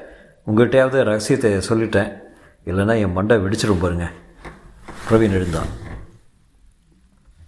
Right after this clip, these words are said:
"தொட்டியை கவுத்து காட்டினாங்களே, நாங்க எல்லாரும் பார்த்தோமே." "எல்லாரும் தொட்டியை பார்த்தீங்க, மேடை மேல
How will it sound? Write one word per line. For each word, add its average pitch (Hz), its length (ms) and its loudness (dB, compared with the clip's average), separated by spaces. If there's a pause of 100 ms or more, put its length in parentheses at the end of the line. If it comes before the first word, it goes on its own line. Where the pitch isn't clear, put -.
(300)
"தொட்டியை 202 300 2
கவுத்து 185 380 -2
காட்டினாங்களே, 143 840 0
நாங்க 139 200 -2
எல்லாரும் 160 280 0
பார்த்தோமே." 139 640 -4
"எல்லாரும் 110 400 2
தொட்டியை 135 280 2
பார்த்தீங்க, 123 680 2 (420)
மேடை 131 300 4
மேல 127 280 2